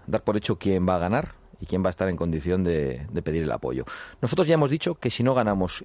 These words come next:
y nuestra, nuestros votos deciden una mayoría,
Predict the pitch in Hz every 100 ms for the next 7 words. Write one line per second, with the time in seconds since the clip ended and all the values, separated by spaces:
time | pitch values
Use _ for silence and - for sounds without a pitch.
0 | - 104 95 92 - 95 92 87 85 85
1 | 82 - - - - - 107 - 98 113
2 | - 113 - 101 120 110 107 101 101 110
3 | 170 -